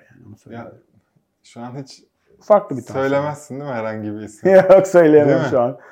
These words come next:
Speaker 2: Çok merak ettim
Speaker 1: Çok
Speaker 2: çünkü.
Speaker 1: yakında
Speaker 2: İyi,
Speaker 1: gelirler
Speaker 2: iyi,
Speaker 1: yani.
Speaker 2: tabii, tabii, sıkıntı yok.
Speaker 1: <laughs> Söyleyemem.
Speaker 2: Peki bu beş milyonluk fon şey gibi bir fon mu? Ee, bir bütçe ayrıldı beş milyon, bir bakalım nasıl gidiyor, sonra arttırırız. İşte yönetim kuruluna sunulur ve sonra bu para arttırılır gibi bir şey mi?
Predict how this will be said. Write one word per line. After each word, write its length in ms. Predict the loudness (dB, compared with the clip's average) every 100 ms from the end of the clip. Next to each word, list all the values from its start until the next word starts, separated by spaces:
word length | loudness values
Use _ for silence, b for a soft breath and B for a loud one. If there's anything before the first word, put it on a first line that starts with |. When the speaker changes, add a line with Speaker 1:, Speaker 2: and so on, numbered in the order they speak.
| b b -8
Speaker 2:
Çok 200 | -6 -2
merak 280 | -2 -2
ettim 240 | -6 -12 -2
Speaker 1:
Çok 180 | 0 2
Speaker 2:
çünkü. 40 |
Speaker 1:
yakında 300 | 2 2 4
Speaker 2:
İyi, 40 |
Speaker 1:
gelirler 400 | 4 6 6 6
Speaker 2:
iyi, 80 | 6
Speaker 1:
yani. 40 | 2
Speaker 2:
tabii, 180 | -2
tabii, 320 | -4 -4 -4 -4
sıkıntı 360 | -8 -8 -8
yok. 100 | -8
Speaker 1:
<laughs> 0 |
Söyleyemem. 400 | -8 -10 -12 -14 -18 -20
Speaker 2:
Peki 280 | -20 -14 -12
bu 160 | -10
beş 240 | -10 -12 -12
milyonluk 400 | -10 -10 -12 -12
fon 180 | -14 -14
şey 320 | -10 -10 -10
gibi 360 | -12 -12 -14
bir 60 | -16
fon 300 | -18 -16 -16
mu? 340 | -16 -18 -18 -20 _ _ _ _
Ee, 360 | -16 -14 -14 -14 -18 _ _ _ _ -18
bir 240 | -10 -8
bütçe 280 | -8 -6 -4
ayrıldı 380 | -2 -4 -6 -8
beş 260 | -10 -12
milyon, 420 | -12 -10 -10 -10 -8
bir 120 | -6
bakalım 460 | -6 -6 -6 -6
nasıl 380 | -10 -12 -10 -12
gidiyor, 420 | -12 -8 -6 -6
sonra 320 | -8 -10 -8 -6
arttırırız. 680 | -6 -8 -10 -8 -6 -10
İşte 200 | -14 -14
yönetim 320 | -10 -10 -12 -12
kuruluna 400 | -8 -8 -8 -12
sunulur 500 | -12 -12 -10 -8 -8
ve 60 |
sonra 320 | -10 -10 -12
bu 120 | -12 -10
para 220 | -8 -6
arttırılır 560 | -8 -10 -14 -10 -10
gibi 200 | -12 -18
bir 40 | -20
şey 280 | -20 -20 -18
mi? 220 | -20